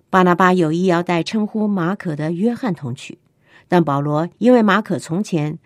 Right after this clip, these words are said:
在庞菲利亚离开他们，不和他们同去做工，就以为不可带他去。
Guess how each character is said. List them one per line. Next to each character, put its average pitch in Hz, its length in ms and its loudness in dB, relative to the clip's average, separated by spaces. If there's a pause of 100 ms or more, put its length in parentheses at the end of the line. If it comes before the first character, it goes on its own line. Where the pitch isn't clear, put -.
(260)
在 180 160 2
庞 170 200 -2
菲 208 140 -4
利 202 160 -2
亚 165 320 -2
离 180 200 0
开 262 160 -8
他 202 160 -6
们， 139 200 -6 (480)
不 339 120 2
和 156 220 -4
他 175 140 -6
们 165 120 0
同 160 260 -4
去 175 180 -6
做 165 180 -4
工， 208 320 -6 (460)
就 185 160 4
以 139 140 2
为 139 280 -4 (220)
不 226 120 2
可 - 160 -6
带 156 180 -8
他 147 180 -10
去。 - 280 -12